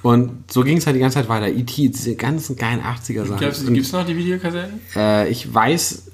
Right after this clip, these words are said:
Speaker 1: for a fact, dass es die leider nicht mehr gibt.
Speaker 2: Wir haben die auch alle
Speaker 1: Die sind
Speaker 2: weggeschmissen.
Speaker 1: irgendwann auf dem Sperrmüll gelandet.
Speaker 2: Ja.
Speaker 1: Aber ich hatte die dann ganz lange auch in meinem Zimmer einfach gelagert, als, äh, bei mir das eigene Filminteresse erwachte. Und ich
Speaker 2: Ja.
Speaker 1: hab ganz viel davon immer wieder geguckt.
Speaker 2: Das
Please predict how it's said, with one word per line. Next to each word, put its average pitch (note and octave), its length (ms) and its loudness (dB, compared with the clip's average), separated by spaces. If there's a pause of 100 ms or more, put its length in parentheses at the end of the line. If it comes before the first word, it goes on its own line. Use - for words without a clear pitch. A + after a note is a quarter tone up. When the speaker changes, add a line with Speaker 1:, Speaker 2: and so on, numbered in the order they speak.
(160)
Speaker 1:
for B2 300 0
a A#2+ 40 0
fact, C#3+ 380 -2
dass B2+ 120 -2
es A#2+ 100 -6
die - 80 -6
leider A2+ 240 0
nicht A#2+ 220 0
mehr C3+ 100 0
gibt. D3+ 340 -4 (500)
Speaker 2:
Wir B2+ 140 -10
haben C3 100 -4
die C#3 80 -2
auch C#3 80 -2
alle C3 120 -2
Speaker 1:
Die G#2+ 60 2
sind G#2 100 0
Speaker 2:
weggeschmissen. A2 240 2
Speaker 1:
irgendwann C3 280 4
auf A#2+ 140 0
dem A#2 100 -2
Sperrmüll A2 460 -2 (100)
gelandet. E2+ 420 -2
Speaker 2:
Ja. - 40 -8
Speaker 1:
Aber G2+ 160 2
ich A2+ 160 -4
hatte C#3 200 2
die B2 300 2 (420)
dann A2 260 -2
ganz B2+ 300 2
lange C3 240 2
auch A#2 140 2
in G#2 100 0
meinem A#2+ 240 2
Zimmer C#3 400 4
einfach F#2+ 240 -4
gelagert, E2+ 540 0
als, - 260 -4
äh, - 280 -10 (260)
bei E2+ 160 4
mir F#2+ 800 0
das F2+ 200 0
eigene G2 300 0
Filminteresse E2+ 680 0
erwachte. D2+ 380 -2
Und D#2+ 100 0
ich A#2+ 100 0
Speaker 2:
Ja. A2+ 60 2
Speaker 1:
hab - 160 -4
ganz A#2 300 2
viel A#2 200 4
davon A2 300 0
immer A2 240 2
wieder G2 180 2
geguckt. A#2+ 360 0
Speaker 2:
Das - 80 -6